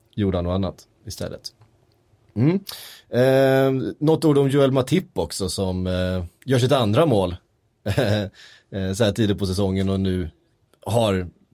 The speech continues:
gjort den där platsen till sin ju. Han är ganska tydlig tvåa, eh, får man känslan av. Han är ju i stort sett felfri i den här matchen.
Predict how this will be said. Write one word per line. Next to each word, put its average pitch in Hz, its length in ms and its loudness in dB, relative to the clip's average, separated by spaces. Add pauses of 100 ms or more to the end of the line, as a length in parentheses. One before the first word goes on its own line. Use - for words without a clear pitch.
(160)
gjort 98 280 -4
den 113 100 2
där 90 120 0
platsen 87 340 -6
till 80 120 -10
sin 104 240 -2
ju. 69 100 -10
Han 92 160 -4
är 92 40 -2
ganska 92 300 -4
tydlig 98 360 -4
tvåa, 80 300 -2 (520)
eh, 64 600 -8
får 117 120 -2
man 87 140 0
känslan 78 340 -4
av. 64 140 -10 (200)
Han 98 160 0
är 101 40 4
ju 90 220 2 (240)
i 117 60 -4
stort 92 180 -2
sett 80 100 -8
felfri 95 380 -4
i 110 40 -2
den 90 100 -4
här 80 60 -6
matchen. 73 260 -14